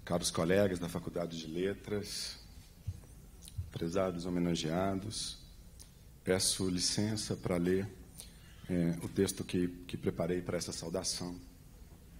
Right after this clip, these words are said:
Ele se organiza na forma de um glossário, e eu intitulo como Breve Glossário para Vander Mello Miranda.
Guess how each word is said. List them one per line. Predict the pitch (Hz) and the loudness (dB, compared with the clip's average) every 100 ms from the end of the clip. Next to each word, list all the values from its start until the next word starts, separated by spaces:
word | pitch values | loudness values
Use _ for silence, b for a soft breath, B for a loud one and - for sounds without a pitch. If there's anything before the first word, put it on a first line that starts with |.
| - B B B B B - | -18 B B B B B 0
Ele | 90 85 | 2 6
se | 101 | 6
organiza | 92 101 92 104 117 104 98 | 8 8 10 8 8 6 4
na | 87 | 2
forma | - 104 92 95 | 2 4 4 2
de | 87 | 0
um | 95 | -2
glossário, | 98 110 - - 87 87 85 - - - B B B B B B B - - | 0 2 2 2 2 0 -2 -10 -16 -18 B B B B B B B -14 0
e | 87 | 6
eu | 87 | 8
intitulo | 90 87 85 - 92 92 | 8 6 2 6 8 8
como | 90 90 85 82 - - - - | 8 8 8 6 -4 -12 -12 6
Breve | 90 113 120 | 12 12 12
Glossário | 107 101 92 - 98 98 98 98 95 - - - - | 8 4 6 6 8 8 8 4 2 -6 -16 -8 2
para | 87 | 4
Vander | 87 98 90 85 | 6 4 4 4
Mello | 85 85 | 4 6
Miranda. | 87 78 67 65 | 4 2 -2 -4